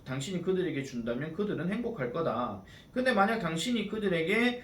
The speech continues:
두 개의 목적지를 선택하라고 한다면 덜 행복할 거다. 행복과 덜 행복이 들어갔잖아요. 그러니까 이건 however가 맞는 거고, 그 다음에 B번 같은 경우는 파리, 파리를 선택한 사람들은 불평한다. 그 다음에 뒤에 보니까 하와이를 선택한 사람은 후회한다. 그럼 둘 다 비슷한 거잖아요. 근데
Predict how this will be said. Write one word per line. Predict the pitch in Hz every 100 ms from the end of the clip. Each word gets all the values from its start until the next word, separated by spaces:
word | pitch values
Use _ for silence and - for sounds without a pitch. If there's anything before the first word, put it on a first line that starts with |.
| -
두 | - 185 208
개의 | 262 240
목적지를 | 190 190 214 185 165
선택하라고 | - 247 254 262 220 180 143
한다면 | 123 120 127 170
덜 | 165 123 151
행복할 | 185 185 - 104
거다. | 104 101 101 - -
행복과 | 233 240 202 196 185
덜 | 139
행복이 | 196 185 127
들어갔잖아요. | - 107 107 - - -
그러니까 | 156 165
이건 | 139 131 135
however가 | 117 139 151 117
맞는 | 95 98 135
거고, | 110 147 131 - - - - - -
그 | -
다음에 | 233 185 135
B번 | 214 285 254
같은 | 202 202 180
경우는 | 139 143 156 123
파리, | - 254 262 262 262 262 240 202 -
파리를 | 220 247 247 254 240
선택한 | 214 202 196 190 170
사람들은 | 165 151 151 127 165
불평한다. | 165 151 147 165 127 101 98 - - - - -
그 |
다음에 | 202 208 170
뒤에 | 185 208 214
보니까 | 180 165 180
하와이를 | 180 196 247 254 208
선택한 | 190 180 180 165 143
사람은 | 135 131 185 202
후회한다. | - 233 226 147 - 110 -
그럼 | 165
둘 | 196
다 | 202 190
비슷한 | 135 - 143
거잖아요. | 185 185 123 110
근데 | - 160 220 220